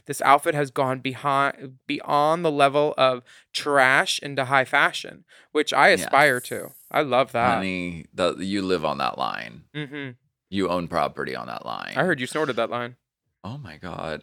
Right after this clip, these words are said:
Speaker 2: Um, Queen Kong, they give a very, uh, "Welcome to the competition, Jimbo"
Speaker 1: You've shown
Speaker 2: moment,
Speaker 1: up. Here
Speaker 2: uh,
Speaker 1: you
Speaker 2: with,
Speaker 1: are.
Speaker 2: <laughs> with Que-, yes, with Queen Kong. Because she did,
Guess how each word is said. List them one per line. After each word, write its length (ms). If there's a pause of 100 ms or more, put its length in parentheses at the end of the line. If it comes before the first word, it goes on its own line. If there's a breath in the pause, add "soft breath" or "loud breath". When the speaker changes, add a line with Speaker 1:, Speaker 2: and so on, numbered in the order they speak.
Speaker 2:
Um, 520 (180)
Queen 320
Kong, 680 (1040)
they 260
give 200
a 120
very, 580
uh, 300 (220)
"Welcome 720
to 100
the 160
competition, 1000
Jimbo" 840
Speaker 1:
You've 160
shown 320
Speaker 2:
moment, 380 (120)
Speaker 1:
up. 220
Here 180
Speaker 2:
uh, 80
Speaker 1:
you 100
Speaker 2:
with, 220
Speaker 1:
are. 260 (260)
Speaker 2:
<laughs> 260
with 460
Que-, 200 (420 loud breath)
yes, 460 (320 loud breath)
with 280
Queen 300
Kong. 300 (360 loud breath)
Because 240
she 180
did, 300